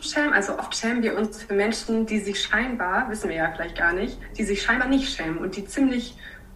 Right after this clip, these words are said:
pöbelhaft sich in Situationen befinden und vielleicht gar nicht merken, was sie anrichten mit den Grenzen anderer Menschen oder mit ihren eigenen Grenzen. Und ich meinte ja eben schon, es gibt bei uns allen irgendwie die Bereitschaft, uns zu schämen. Also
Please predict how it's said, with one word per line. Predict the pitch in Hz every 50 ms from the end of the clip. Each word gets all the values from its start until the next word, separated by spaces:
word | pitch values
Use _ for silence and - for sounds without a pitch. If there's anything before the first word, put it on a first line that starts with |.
| - - - - - - -
pöbelhaft | - - 240 262 269 262 254 247 220 226 214 220 233 226 - - - - - - - - - -
sich | 220 220 -
in | - 262 240 240
Situationen | 226 233 220 - 214 202 - 226 233
befinden | 208 - - 247 262 262 254 254
und | 240 226 220
vielleicht | - 208 202 202 -
gar | 214 202
nicht | 208 220 214 -
merken, | 202 190 196 196 196 196
was | 190 196 190 -
sie | 196 -
anrichten | 196 208 208 202 202 196 - - - 202 196
mit | 196 202 196
den | 202 190
Grenzen | 185 185 185 190 190 - 202
anderer | 180 190 190 185 180 180
Menschen | 185 202 226 247 240 - 214
oder | 185 196 202 214
mit | 214 208 208
ihren | 202 202 208
eigenen | - 202 202 202 190 185 175 175
Grenzen. | - - - 330 165 - - 269 320 - - - - - - - - - - -
Und | 208 208 202 202 202 202 - - - - - - - - - - - -
ich | 202 - -
meinte | 214 220 247 -
ja | 240 196
eben | 190 - 208 208 214
schon, | - - 208 208
es | 220 214 -
gibt | - 220 -
bei | - 214
uns | - 214 220 - - -
allen | - 214 247 247 233
irgendwie | 208 220 208 196 190
die | 190
Bereitschaft, | 202 190 180 170 175 175 - - 185 180 - -
uns | - 202 190 - - -
zu | - - 196
schämen. | 190 - - 208 185 170 170 175
Also | 170 170 190 185